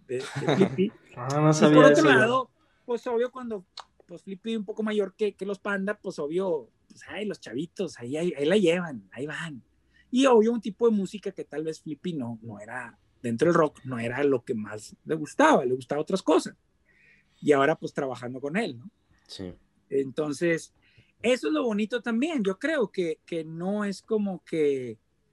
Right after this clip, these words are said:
Speaker 1: o sea, también hubo una unión. No hubo tú,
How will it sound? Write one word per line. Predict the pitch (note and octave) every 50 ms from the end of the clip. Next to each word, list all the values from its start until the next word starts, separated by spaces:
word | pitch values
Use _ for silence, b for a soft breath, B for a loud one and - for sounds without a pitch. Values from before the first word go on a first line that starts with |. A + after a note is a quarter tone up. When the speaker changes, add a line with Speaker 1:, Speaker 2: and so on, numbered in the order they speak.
| _ _ -
Speaker 1:
o | - -
sea, | - G3
también | F#3 G3 G3 G#3 G#3 A3+
hubo | A#3 A#3+
una | A#3+ A#3+ A#3+ A#3
unión. | G3+ F#3 F#3 F#3+ F3+ D3 A#2 G#2+ _ _ _ _ _ _ _ _ _ _ _ _ _ _ _ _ _ _ _ _ _ _ _ _ _ _ _ _ -
No | D#3+ F3+ G3+
hubo | G3+ G#3+ A3+ A3+ A3 G3 - _ _ _ _ _ _ _ _ - - _ _ _
tú, | - F#3+ -